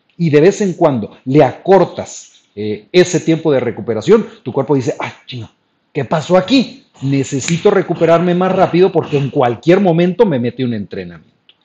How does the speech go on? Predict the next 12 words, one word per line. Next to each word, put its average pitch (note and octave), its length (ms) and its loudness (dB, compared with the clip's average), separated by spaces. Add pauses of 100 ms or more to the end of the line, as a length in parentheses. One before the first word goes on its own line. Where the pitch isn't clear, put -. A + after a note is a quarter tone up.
(220)
Entonces, A#2+ 640 -4 (200)
esa E3+ 600 0
es A2+ 220 -6
bien B2+ 240 0
interesante. - 800 -10
Sesiones D#3+ 1040 -6 (180)
dobles. - 1000 -12 (3000)
Lo F#3 140 6
otro G3+ 240 6
que F3 120 4
nos D3+ 200 0
pone, G3 500 4